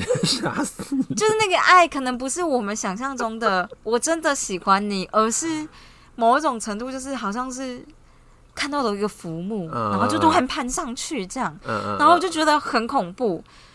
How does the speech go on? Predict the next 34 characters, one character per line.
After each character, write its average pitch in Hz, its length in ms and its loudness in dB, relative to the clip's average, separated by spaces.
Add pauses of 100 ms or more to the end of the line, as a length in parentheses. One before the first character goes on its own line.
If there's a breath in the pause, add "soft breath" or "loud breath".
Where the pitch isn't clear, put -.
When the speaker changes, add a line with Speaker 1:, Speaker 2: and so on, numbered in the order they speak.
(160 loud breath)
Speaker 2:
然 220 100 4
后 269 120 8
果 226 120 2
不 262 140 -4
其 285 60 -4
然， 202 180 2
就 220 60 -4
是 247 260 -2
他 269 220 0
一 285 100 -8
开 247 160 0
始 208 100 -4
就 208 160 -2
是 240 80 2
看 233 220 -2
起 214 60 -2
来 170 80 2
就 208 100 -8
是 226 220 -4
会 262 140 -4
告-， 247 200 0
想 208 140 2
要 220 40 4
告 262 160 2
诉 269 140 -6
所 226 320 2
有 247 140 2
人， 165 180 -4
告 302 140 -2
诉 294 80 -10
全 254 200 -6
天 262 160 -6
下 262 200 0
说 262 280 -4